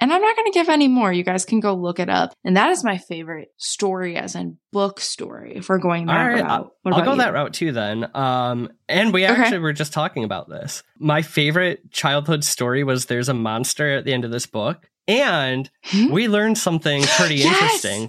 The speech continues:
Speaker 2: from another podcaster actually at Paracon.
Speaker 1: Oh, yeah,
Speaker 2: So there's
Speaker 1: um,
Speaker 2: apparently two versions. Now,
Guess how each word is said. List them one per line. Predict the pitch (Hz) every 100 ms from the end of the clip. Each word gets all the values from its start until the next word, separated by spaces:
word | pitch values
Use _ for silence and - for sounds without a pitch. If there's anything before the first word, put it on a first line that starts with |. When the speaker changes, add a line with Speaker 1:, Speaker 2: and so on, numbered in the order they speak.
| -
Speaker 2:
from | 143 135 131 -
another | 151 165 311
podcaster | 254 143 127 135 127 - 139
actually | 135 131
at | 110
Paracon. | 175 240 233 - 101 143 _ 269
Speaker 1:
Oh, | 269
yeah, | 302
Speaker 2:
So | 220
there's | 185 262 311 233 240
Speaker 1:
um, | 220 _ -
Speaker 2:
apparently | 165 - 254 339 330 165 156 139 143 _ _
two | - - 240
versions. | 190 175 156 139 101 117
Now, | 151 143 135